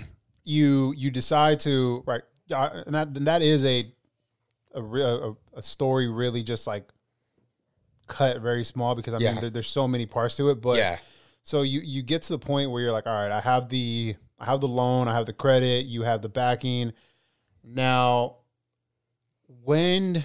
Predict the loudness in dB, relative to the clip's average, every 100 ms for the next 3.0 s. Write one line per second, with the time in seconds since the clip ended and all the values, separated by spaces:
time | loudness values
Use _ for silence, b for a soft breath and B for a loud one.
0 | -4 0 2 4 4 4 2 -2 -6 -2
1 | 0 0 -2 -6 -6 -2 0 0 0 -4
2 | -4 -4 -2 -2 -4 -4 -6 -4 -4 -6